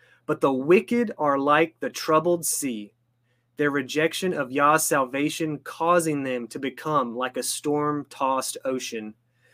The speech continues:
When it cannot rest, whose waters, churning up the very floor of the sea, cast up mire and dirt in endless sinning.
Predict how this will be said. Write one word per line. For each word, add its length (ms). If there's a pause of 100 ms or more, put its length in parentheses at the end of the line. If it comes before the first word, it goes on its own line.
(320)
When 180
it 160
cannot 560
rest, 600 (240)
whose 420
waters, 760 (320)
churning 420
up 220
the 80
very 360
floor 400
of 100
the 100
sea, 440 (420)
cast 440
up 200
mire 480
and 340
dirt 380 (280)
in 180 (160)
endless 520
sinning. 580